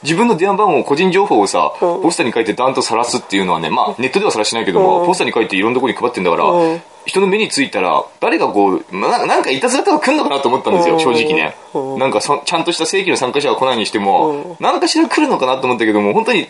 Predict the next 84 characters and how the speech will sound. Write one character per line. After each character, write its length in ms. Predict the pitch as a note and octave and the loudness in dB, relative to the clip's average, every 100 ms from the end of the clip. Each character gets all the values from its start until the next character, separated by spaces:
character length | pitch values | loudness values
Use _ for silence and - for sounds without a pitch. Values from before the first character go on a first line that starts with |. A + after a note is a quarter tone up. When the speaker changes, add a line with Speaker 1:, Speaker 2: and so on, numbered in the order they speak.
| - | -2
Speaker 1:
全 160 | A3+ | 0
然 100 | C4 | 2
来 100 | A#3 | 2
な 80 | A#3+ | 0
い 80 | A2+ | 0
か 60 | |
ら。 140 | - - | 0 -2
Speaker 2:
そ 300 | - F3 D#3 | -2 -2 0
う 20 | |
だ 100 | - | -2
ね。 20 | |
Speaker 1:
う 60 | B3 | 0
ん。 40 | |
<laughs> 560 | C4 E4 F4+ - - G#3 | 2 2 2 -2 -4 -2
全 40 | A#3 | -2
然 100 | - | -2
来 140 | - | -4
な 60 | A3 | -4
い。 140 | G3+ - - - | -4 -8 -20 -8
Speaker 2:
困 220 | - C#4 | 0 2
っ 80 | B3+ | 2
た 120 | - | 4
ね。 80 | G#3 | 4
Speaker 1:
う 320 | A3 A#3 A#3 | 4 4 4
ん。 340 | B2+ A#2 G2 F2 - - - | 2 0 -2 -4 -12 -20 -8
で 80 | A#2+ | -6
す 160 | G#2+ E2 | -4 -4
よ。 160 | - - G#3+ G#3 | -6 -12 -14 0
Speaker 2:
ど 100 | D4+ | 2
う 60 | |
す 140 | C#4 A#3+ | 2 -4
ん 40 | |
の？ 80 | F#3+ - - | -10 -14 -4
Speaker 1:
ね、 240 | G3 F3 | -2 -2
そ 140 | - A#3 | 0 0
ん 80 | |
な 80 | C4 | 2
中、 480 | C4 C4 - - - A3+ | 2 2 4 4 4 4
Speaker 2:
う 40 | |
ん。 140 | F#3+ | 2
Speaker 1:
僕、 160 | - B2 | 2 0
我 80 | B2+ | 2
々 220 | C#3 E3 | 4 2
の 80 | E3+ | 2
読 200 | C3 A#2 | 0 0
書 140 | E3 | 0
会 240 | E3 G3+ G#3 | 0 0 2
が、 320 | A#3 F#3 F#3 | 2 4 4
Speaker 2:
う 220 | F#3+ F#3 | 4 2
ん。 40 | F#3 - | -4 -10
Speaker 1:
こ 120 | - | -2
れ 80 | C#3+ | 2
は 100 | E3 | 2
も 160 | E3 B2 | 2 0
う 40 | |
大 140 | A#2+ | 0
失 220 | C#3 G3+ - | -2 -2 -2
敗 100 | C#3 | 0
に 60 | |
終 80 | G#2+ | 2
わ 60 | C3+ | 2
る 60 | |
の 80 | E3 | 2
で 60 | C#3 | 2
は 60 | |
な 100 | A#2 | 0
い 60 | C3 | -2
か 140 | B2+ | -4
と 140 | - G2 | -2 0
い 140 | F2+ | 0
う、 60 | E2+ | 0
そ 160 | A#2+ | 2
う 80 | C#3 | 2
い 80 | D3 | 2
う 40 | |
ね、 140 | C#3+ D#3+ | 0 -2
心 280 | - C3 C3 | -2 -4 -2
配 180 | D3+ D#3+ | -2 -2
が 200 | D#3+ F3 | 0 2
あ 60 | |
る 100 | E3+ | 2
中、 400 | D#3+ - - C4 | 0 -2 0 2
Speaker 2:
大 220 | - A#4 | 4 4
失 180 | A#4 C5+ | 6 4